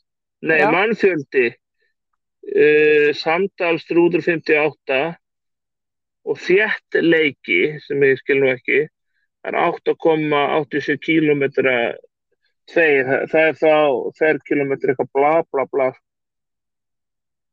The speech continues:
Speaker 1: Nei, já. Veistu númerið þarna, póstnúmerið?
Speaker 2: Úff, nei.
Speaker 1: Þú verður að vita. Fjö-,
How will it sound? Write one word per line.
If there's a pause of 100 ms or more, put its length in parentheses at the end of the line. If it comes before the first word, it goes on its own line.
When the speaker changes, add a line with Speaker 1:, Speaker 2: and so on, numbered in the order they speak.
(140)
Speaker 1:
Nei,
já. (840)
Veistu
númerið
þarna,
póstnúmerið? (2750)
Speaker 2:
Úff,
nei. (760)
Speaker 1:
Þú
verður
að
vita.
Fjö-,